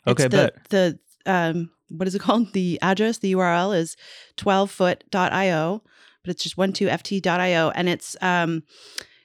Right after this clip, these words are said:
Speaker 2: they say, "You show me a paywall and we'll give you a twelve foot ladder." And you just, you know, clip your, copy and paste your U R L, drop it in there. And if they can break it, they do. More often than not, it works. I use it all the time, and it's just a great resource for reading stuff.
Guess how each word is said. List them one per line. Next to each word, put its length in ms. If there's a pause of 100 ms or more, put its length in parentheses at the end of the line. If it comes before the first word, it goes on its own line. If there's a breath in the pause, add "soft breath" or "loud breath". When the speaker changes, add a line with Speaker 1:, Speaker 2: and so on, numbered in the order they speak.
(140 loud breath)
Speaker 2:
they 120
say, 180
"You 160
show 160
me 140
a 40
paywall 420
and 100
we'll 100
give 180
you 100
a 60
twelve 240
foot 200
ladder." 480
And 100
you 80
just, 220 (220)
you 120
know, 180 (180)
clip 480
your, 280 (340)
copy 280
and 80
paste 200
your 100
U 120
R 140
L, 260
drop 260
it 60
in 140
there. 260
And 100
if 120
they 100
can 140
break 260
it, 100
they 120
do. 340 (400 loud breath)
More 200
often 280
than 140
not, 160
it 80
works. 480
I 80
use 260
it 240
all 160
the 80
time, 400
and 140
it's 120
just 200
a 40
great 240
resource 380
for 160
reading 300
stuff. 280